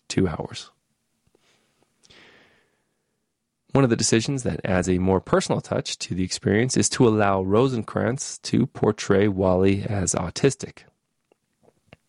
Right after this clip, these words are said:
"As an autistic actor, I'm ecstatic that my director was on board with allowing Wally to be autistic as well for this production.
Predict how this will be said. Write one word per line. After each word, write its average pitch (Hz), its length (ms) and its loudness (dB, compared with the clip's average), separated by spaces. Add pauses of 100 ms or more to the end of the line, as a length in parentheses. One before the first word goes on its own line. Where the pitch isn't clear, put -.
(1200)
"As 107 100 2
an 113 80 4
autistic 131 500 0
actor, 202 380 -2 (420)
I'm 139 140 2
ecstatic - 560 0
that 95 140 2
my 98 160 2
director 98 360 0
was 107 140 0
on 90 160 -2
board 95 300 4
with 127 160 -2
allowing 95 460 0
Wally 92 340 2
to - 120 -8
be 98 100 2
autistic - 640 0
as 113 140 -2
well 156 360 2
for 101 300 4
this 104 160 -8
production. - 480 -4